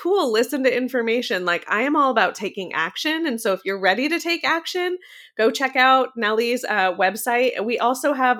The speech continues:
a bunch of links that we're gonna be linking in the show notes, um, as well. Um, your website, some other resources that you have.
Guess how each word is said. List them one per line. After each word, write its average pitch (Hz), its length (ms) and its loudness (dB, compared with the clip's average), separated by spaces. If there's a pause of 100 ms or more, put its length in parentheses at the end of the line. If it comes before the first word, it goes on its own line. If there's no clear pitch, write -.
a 208 60 -2
bunch 220 300 -2
of 220 120 -4
links 208 320 -6
that 202 140 -2
we're 208 140 -2
gonna 202 180 -6
be 202 160 -4
linking 196 480 -6
in 196 140 -6
the 190 100 -6
show 196 220 -4
notes, 190 380 -4
um, 180 300 -4
as 185 240 -6
well. 185 380 -2 (340)
Um, 170 240 -2
your 185 180 -4
website, 220 600 0
some 208 180 -10
other 208 240 -2
resources 208 600 -4
that 185 180 -2
you 202 140 -6
have. 185 340 0